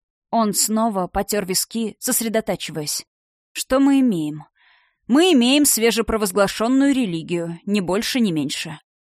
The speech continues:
Поскольку поведение местных дико для нас, но вполне нормально для религиозных фанатиков, так когда-то называли людей, объединенных слепой общей верой — Настолько неколебимой, что сама мысль о том, чтобы подумать, будто в чем-то можно усомниться,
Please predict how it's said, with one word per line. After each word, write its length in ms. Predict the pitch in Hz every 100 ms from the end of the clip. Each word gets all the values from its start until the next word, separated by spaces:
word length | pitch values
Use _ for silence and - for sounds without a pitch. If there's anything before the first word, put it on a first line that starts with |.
| -
Поскольку 480 | 220 - 277 - 240
поведение 600 | 247 233 208 262 262 214
местных 440 | 233 247 226 190
дико 340 | 175 285 -
для 220 | 175 180 180
нас, 300 | 147 - - _ _
но 160 | 226 277
вполне 400 | - 196 202 233
нормально 600 | 208 190 190 233 240 196
для 360 | 175 196 196 190
религиозных 640 | 208 202 208 208 196 -
фанатиков, 680 | 180 208 302 - - - - _ _ _
так 320 | - 277 - -
когда-то 440 | 214 202 233 220
называли 420 | 220 208 226 240
людей, 540 | 220 214 185 294 247 -
объединенных 720 | 220 226 226 247 254 240 240
слепой 400 | - 240 - 240
общей 340 | - 226 - 240
верой — 420 | 196 165 147 156 _ _ _ _
Настолько 640 | 240 277 - 320 330 - 233
неколебимой, 880 | 214 214 208 180 254 294 240 202 -
что 180 | - 294
сама 260 | 294 254
мысль 380 | 240 240 254 214
о 80 | 196
том, 220 | - 233
чтобы 280 | - 214 196
подумать, 640 | - 180 175 247 190 - -
будто 340 | 226 - 202
в 80 | -
чем-то 340 | - 226 208
можно 380 | 190 208 202 190
усомниться, 720 | 196 - 175 196 285 - 240